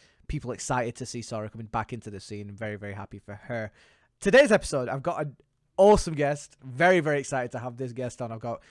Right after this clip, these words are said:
my, my, my good man, my good friend, and e-, excellent content creator, Nocturnal Fudge,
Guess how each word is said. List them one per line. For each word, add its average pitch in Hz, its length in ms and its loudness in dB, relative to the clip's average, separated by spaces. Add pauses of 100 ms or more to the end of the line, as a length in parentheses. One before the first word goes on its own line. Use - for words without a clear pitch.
(220)
my, 98 280 -10
my, 131 200 -8
my 156 200 -2
good 170 200 -2
man, 165 300 2
my 135 80 -2
good 139 180 -4
friend, 127 380 -4
and 113 240 -10 (100)
e-, 143 40 -4 (180)
excellent 143 560 -6
content 127 340 -10
creator, 117 480 -8 (400)
Nocturnal 117 640 -6 (220)
Fudge, 127 420 -4